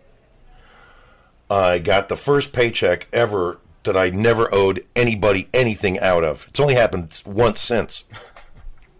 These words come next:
So I decided, you know, this means I've made it. I've arrived. I'm not gonna be going back to Illinois in a bus.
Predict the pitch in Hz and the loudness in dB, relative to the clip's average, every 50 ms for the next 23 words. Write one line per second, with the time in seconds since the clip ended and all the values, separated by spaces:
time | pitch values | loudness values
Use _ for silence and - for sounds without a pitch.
0 | - _ - - _ _ - - - - _ - - 110 107 101 95 - 131 127 | -20 _ -20 -20 _ _ -20 -20 -20 -20 _ -2 0 2 2 0 0 -2 0 2
1 | 120 113 110 107 92 80 110 104 90 82 85 - - - 90 104 - - 117 110 | 2 2 2 0 -2 -2 -2 0 2 2 0 0 -4 -4 -4 -4 -2 -2 0 0
2 | 104 101 87 98 87 80 90 98 95 95 95 95 95 - - - - - - - | 0 2 2 2 0 2 2 2 2 4 4 4 2 0 -2 -8 -20 -20 -20 -20
3 | - - - - 80 80 82 85 85 90 95 95 95 95 92 90 87 - - - | -20 -20 -14 -10 -6 -4 -2 0 2 4 4 6 6 6 4 4 2 -2 -8 -18
4 | - 76 80 85 95 95 90 - - 92 87 80 82 80 80 80 - _ _ _ | -18 -16 -8 -4 -2 -2 -2 -2 -2 -4 -6 -6 -6 -10 -10 -12 -14 _ _ _
5 | _ _ _ _ - - 87 87 87 80 - - 101 85 87 90 - - 92 87 | _ _ _ _ -4 -2 0 0 0 -2 -2 0 2 2 2 0 -2 -2 -4 -4
6 | 78 - - _ _ 107 101 92 87 82 87 85 87 87 85 80 78 73 - - | -4 -8 -16 _ _ 0 2 2 2 4 4 4 4 4 2 2 0 -2 -4 -6
7 | - - - - _ _ _ - 95 85 82 - - - - | -12 -16 -18 -20 _ _ _ 0 2 2 2 2 0 -6 -12